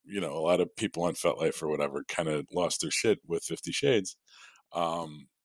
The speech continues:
and I'm not, I'm not gonna debate the merits of Fifty Shades at all. I mean, I, some people have,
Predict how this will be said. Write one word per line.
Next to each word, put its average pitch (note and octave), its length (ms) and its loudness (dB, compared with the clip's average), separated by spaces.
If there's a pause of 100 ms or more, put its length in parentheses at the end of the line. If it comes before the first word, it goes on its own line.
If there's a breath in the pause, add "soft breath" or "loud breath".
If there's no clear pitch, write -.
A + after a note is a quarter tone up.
and F2 520 -2
I'm C#3 200 2
not, D3 300 2
I'm C#3+ 120 2
not C#3 200 4
gonna A#2 140 2
debate G#2 400 2
the F2 80 -8
merits F#2+ 440 4
of F2+ 100 -6
Fifty F#2 280 -6
Shades D2+ 340 -2
at C2+ 60 -2
all. D2+ 500 4
I E2+ 120 0
mean, F2 180 -2
I, F2 180 2 (200)
some C#3 180 0
people F#2 320 -2
have, E2+ 120 -14